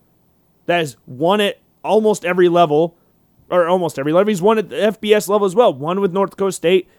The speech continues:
At Kansas State, he's beaten Oklahoma the two times he's played them. That's what you should look for. Brian Ferentz can't call plays.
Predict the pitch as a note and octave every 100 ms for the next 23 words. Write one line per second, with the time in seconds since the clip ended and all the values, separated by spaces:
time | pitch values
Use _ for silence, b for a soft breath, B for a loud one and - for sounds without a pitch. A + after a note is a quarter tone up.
0 | b E3 E3+ - F#3 G#3 - F#3+ F3+ -
1 | F#3 - G3 F#3 E3+ G3+ A3 E3+ D#3 F#3+
2 | F#3 F#3+ F#3+ E3+ D#3+ G#3+ B3+ E3+ A#2+ -
3 | _ _ _ _ _ _ _ _ _ _
4 | _ _ _ _ _ _ _ _ _ _
5 | _ F3 A#3+ B3 G#3+ F#3 F#3+ G3+ E3+ F#3+
6 | - D#3 B2+ G2+ _ _ _ _ _ _
7 | G3+ C4 B3+ B3 A3+ - - A#3 - D#3+
8 | G#3 G#3+ F#3 G#3+ G#3 A#2+ -